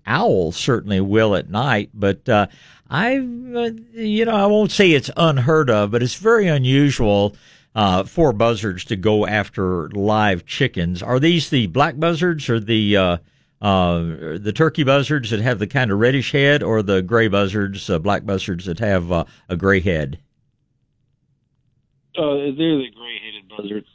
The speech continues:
Speaker 1: Yeah. I won't say it's impossible, but, uh,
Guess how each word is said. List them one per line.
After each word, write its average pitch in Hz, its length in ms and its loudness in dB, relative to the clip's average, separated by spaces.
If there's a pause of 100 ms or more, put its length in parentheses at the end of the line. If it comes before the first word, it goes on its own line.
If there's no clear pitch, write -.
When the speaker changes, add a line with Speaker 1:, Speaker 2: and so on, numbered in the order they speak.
(160)
Speaker 1:
Yeah. 85 280 0 (880)
I 135 180 2
won't 226 580 0
say 190 220 2
it's 156 200 0
impossible, 101 1200 0
but, 95 420 -2
uh, 95 260 2